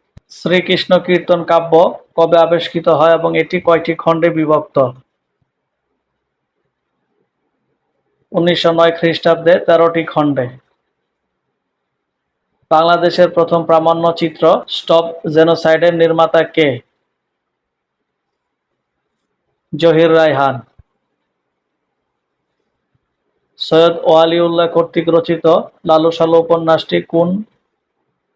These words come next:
কোন কোন ভাষায় অনূদিত হয়েছে? ইংরেজি ও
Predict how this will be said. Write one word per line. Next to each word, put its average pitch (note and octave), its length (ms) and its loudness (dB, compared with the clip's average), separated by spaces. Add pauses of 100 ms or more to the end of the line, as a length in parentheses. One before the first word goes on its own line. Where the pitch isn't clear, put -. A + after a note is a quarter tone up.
(380)
কোন F3 180 0
কোন F3 180 0
ভাষায় E3 380 2
অনূদিত E3 380 -2
হয়েছে? D3+ 480 -2 (4000)
ইংরেজি E3+ 540 2
ও F3 100 4